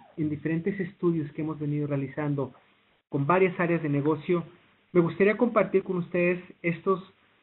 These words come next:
are-, eh, estos puntos relevantes o, o aspectos de negocio que son muy importante,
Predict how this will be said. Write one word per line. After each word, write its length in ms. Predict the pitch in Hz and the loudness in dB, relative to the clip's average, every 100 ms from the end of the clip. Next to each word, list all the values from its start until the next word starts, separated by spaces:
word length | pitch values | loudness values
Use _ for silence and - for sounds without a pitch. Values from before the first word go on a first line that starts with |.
| _ _ - | _ _ -2
are-, 300 | 180 196 - 180 | 2 2 2 2
eh, 300 | 190 - 180 | 2 2 -6
estos 220 | - 202 - 208 | -6 -10 -8 -6
puntos 360 | 214 208 220 | -4 -4 -4
relevantes 600 | 202 165 160 165 170 175 175 | -2 -2 -2 -4 -4 -6 -6
o, 100 | 147 151 160 | -4 -4 -4
o 420 | 143 139 135 127 | -4 -2 -4 -6
aspectos 440 | 135 - 175 185 180 | -10 -6 -6 -4 -4
de 80 | 156 | -2
negocio 480 | 143 147 147 175 - | -2 -2 -4 -8 -10
que 80 | 151 | -10
son 120 | 165 156 165 | -8 -6 -4
muy 160 | 175 | -2
importante, 640 | 185 170 151 160 160 160 | -2 -4 -6 -6 -6 -6